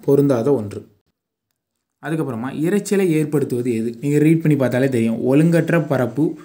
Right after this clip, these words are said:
மற்றும் சீரற்ற அதிர்வுகள் தான் இரைச்சலை ஏற்படுத்தும். அதுக்கப்புறமா பாருங்க, மனித காதுக்கு கேட்கக்கூடிய அதிர்வெண் வரம்பு என்னன்னு பார்த்தீங்கன்னா,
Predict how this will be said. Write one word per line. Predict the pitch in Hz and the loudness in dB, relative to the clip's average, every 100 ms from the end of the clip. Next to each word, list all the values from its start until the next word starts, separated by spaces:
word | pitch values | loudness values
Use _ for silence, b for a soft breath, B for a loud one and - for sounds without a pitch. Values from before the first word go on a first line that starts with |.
| B _ | B _
மற்றும் | 135 131 160 | -10 -6 -6
சீரற்ற | 160 165 175 175 165 175 | -4 0 2 2 0 -2
அதிர்வுகள் | 135 131 123 110 135 | -2 0 0 -2 -4
தான் | 151 | -4
இரைச்சலை | 139 143 131 131 | -2 -2 -2 -2
ஏற்படுத்தும். | 120 113 104 104 104 _ _ _ _ _ _ _ _ 151 | -2 -6 -10 -12 -16 _ _ _ _ _ _ _ _ -8
அதுக்கப்புறமா | 156 175 151 143 131 | -6 -4 -4 -4 -6
பாருங்க, | 113 110 135 | -8 -10 -10
மனித | 139 139 170 190 202 | -10 -6 -4 -4 -4
காதுக்கு | 156 156 156 160 180 175 | -4 -4 -4 -6 -8 -6
கேட்கக்கூடிய | 147 156 156 151 123 113 135 127 | -2 -2 -2 -4 -2 -2 -4 -6
அதிர்வெண் | 139 170 175 175 160 | -2 2 2 2 -2
வரம்பு | 123 143 160 147 | -2 0 2 2
என்னன்னு | 120 143 135 | 0 -2 -2
பார்த்தீங்கன்னா, | 110 104 104 | -4 -8 -10